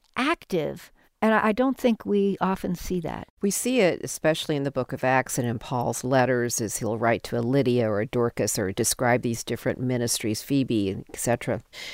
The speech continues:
Speaker 2: But Jesus' ministry was revolutionary to women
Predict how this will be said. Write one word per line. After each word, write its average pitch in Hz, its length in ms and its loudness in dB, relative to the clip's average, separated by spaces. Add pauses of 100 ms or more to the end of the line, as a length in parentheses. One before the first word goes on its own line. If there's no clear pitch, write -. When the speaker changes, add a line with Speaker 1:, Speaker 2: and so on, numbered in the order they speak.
Speaker 2:
But 185 160 4
Jesus' 220 560 0
ministry 135 560 -2
was 156 380 2
revolutionary 135 960 0 (360)
to 254 240 0
women 113 600 -2